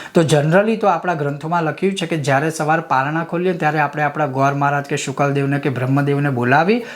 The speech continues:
શિવજીની at least પૂજા કરવાની હોય. કેમ કરવાની હોય? કે આપણે સ-, આખો જે ઉપવાસ કર્યો છે ને એ સંસ્કૃતમાં શિવજીને બ્રહ્મદેવ દ્વારા અભિષેક પૂજા કરીને સમર્પિત કરવામાં આવે.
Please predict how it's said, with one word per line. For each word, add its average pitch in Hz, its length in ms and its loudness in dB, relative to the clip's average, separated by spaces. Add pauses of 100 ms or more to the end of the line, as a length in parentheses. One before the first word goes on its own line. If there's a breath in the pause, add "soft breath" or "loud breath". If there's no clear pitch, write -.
(120)
શિવજીની 202 580 4
at 170 180 -2
least 165 200 -6
પૂજા 156 240 0
કરવાની 165 420 0
હોય. 180 140 2
કેમ 208 380 2
કરવાની 151 480 -6
હોય? 151 240 -2 (320 loud breath)
કે 208 100 6
આપણે 185 380 0
સ-, 220 160 -10 (100)
આખો - 440 0
જે 202 140 0
ઉપવાસ 190 520 -2
કર્યો 185 300 -4
છે 196 180 -4
ને 165 80 -4
એ 180 180 -2
સંસ્કૃતમાં 185 920 0
શિવજીને 175 800 0
બ્રહ્મદેવ 165 600 2
દ્વારા 156 380 2
અભિષેક 165 640 -2
પૂજા 165 260 2
કરીને 180 340 0
સમર્પિત 233 560 0
કરવામાં 147 420 0
આવે. 123 160 -4